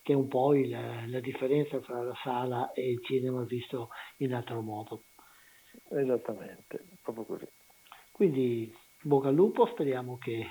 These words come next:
Speaker 1: la riapertura si avvicini e che comunque la, la vostra attività, la vostra storia abbia, abbia avanti ancora,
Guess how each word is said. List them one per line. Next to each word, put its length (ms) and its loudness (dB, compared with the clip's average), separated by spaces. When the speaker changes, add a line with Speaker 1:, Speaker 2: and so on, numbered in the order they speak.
Speaker 1:
la 140 -4
riapertura 560 0
si 80 -8
avvicini 460 -2
e 40 -8
che 140 -8
comunque 680 -4
la, 220 0
la 140 0
vostra 320 4
attività, 400 0
la 120 2
vostra 300 -4
storia 380 2
abbia, 260 -2
abbia 280 2
avanti 560 2
ancora, 480 -4